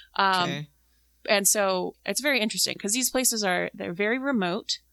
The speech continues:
Speaker 1: like the mountainous areas, uh,
Speaker 2: Mm-hmm.
Speaker 1: like very densely, like very dense vegetation. And it's just, like, the perfect place to have, like, a cryptid sighting. And so there are, like,
Speaker 2: <laughs>
Speaker 1: all these,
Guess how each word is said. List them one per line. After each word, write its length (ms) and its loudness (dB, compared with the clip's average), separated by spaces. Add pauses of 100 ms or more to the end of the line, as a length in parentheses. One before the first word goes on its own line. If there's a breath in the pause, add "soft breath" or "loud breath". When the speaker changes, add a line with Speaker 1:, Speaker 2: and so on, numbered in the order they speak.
(120)
Speaker 1:
like 160 -2
the 100 2
mountainous 720 0
areas, 640 -2 (680 soft breath)
uh, 220 2
Speaker 2:
Mm-hmm. 80 -2
Speaker 1:
like 140 -4
very 260 2
densely, 840 -2 (280 soft breath)
like 160 -8
very 220 2
dense 200 -2
vegetation. 1000 -2
And 360 -2
it's 180 2
just, 140 0
like, 140 -6 (200)
the 120 -2
perfect 400 -8
place 280 -2
to 80 -6
have, 320 -6
like, 120 -12
a 60 -14
cryptid 480 -8
sighting. 480 -6 (440 soft breath)
And 140 -4
so 140 0
there 240 0
are, 80 -2
like, 300 -8
Speaker 2:
<laughs> 220 -2
Speaker 1:
all 200 6
these, 440 -2